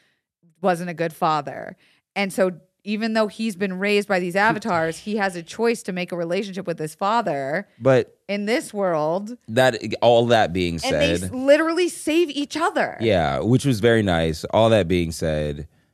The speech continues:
Speaker 2: um, fuck him. Fuck him. I hate that. I hate that little bitch kid. I, like, he
Speaker 1: 'Cause he saved the villain?
Speaker 2: Y-, yes,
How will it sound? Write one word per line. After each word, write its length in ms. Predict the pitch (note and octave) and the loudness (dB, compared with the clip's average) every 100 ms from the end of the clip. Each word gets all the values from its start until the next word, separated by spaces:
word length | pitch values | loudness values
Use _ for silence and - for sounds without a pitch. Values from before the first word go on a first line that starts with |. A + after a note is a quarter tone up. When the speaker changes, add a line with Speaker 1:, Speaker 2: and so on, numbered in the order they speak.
| _ _ | _ _
Speaker 2:
um, 560 | E2+ F2+ F2 E2 D#2 D2+ | -2 0 0 -2 -4 -6
fuck 260 | - D#2+ D2+ | -4 -4 -4
him. 240 | - - _ _ _ - | -14 -18 _ _ _ 0
Fuck 180 | G#2 | 2
him. 140 | F#4+ - | 6 6
I 100 | C5 | 6
hate 160 | C5+ - | 6 6
that. 180 | C5+ D5 | 6 6
I 120 | - | 6
hate 140 | G#2 | 4
that 160 | - A#4+ | 4 4
little 180 | C5+ F#2 | 4 0
bitch 220 | F2+ - | -6 -4
kid. 200 | G2+ E2+ - C3+ - | -2 -4 -6 -12 0
I, 240 | C3+ D3 | 2 4
like, 420 | D3+ D3+ C3+ C3+ | 6 6 4 -2
he 140 | A#2+ B2 | -6 2
Speaker 1:
'Cause 120 | D#3 | 4
he 180 | C#4+ C4+ | 4 2
saved 280 | B3 A#3+ | -2 -2
the 60 | G#3 | -6
villain? 460 | G3+ G3 A3 D4 D#4+ _ _ | -10 -8 -8 -10 -12 _ _
Speaker 2:
Y-, 80 | B2 | -2
yes, 720 | D3+ C3+ C#3 D#3 E3+ E3+ - | -2 0 4 6 4 0 -10